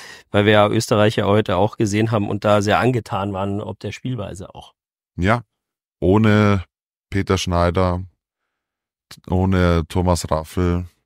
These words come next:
Speaker 2: im Tor mit jungen Torhütern heute von den Vienna Capitals.
Speaker 1: Mhm.
Speaker 2: Vielleicht kriegt Vorauer morgen vom K A C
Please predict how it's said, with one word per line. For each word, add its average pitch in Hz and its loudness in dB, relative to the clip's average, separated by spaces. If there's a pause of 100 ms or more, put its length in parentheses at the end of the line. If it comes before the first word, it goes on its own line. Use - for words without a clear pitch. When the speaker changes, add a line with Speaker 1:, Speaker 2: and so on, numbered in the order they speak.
(680)
Speaker 2:
im 90 -2
Tor 90 2
mit 90 -2
jungen 90 0
Torhütern 90 0
heute 85 0
von 90 -4
den 85 -2
Vienna 85 0
Capitals. 87 -6 (240)
Speaker 1:
Mhm. 135 2 (960)
Speaker 2:
Vielleicht 92 -2
kriegt 95 -6
Vorauer 92 2
morgen 98 0
vom 87 -8
K 87 -4
A 85 -4
C 101 -4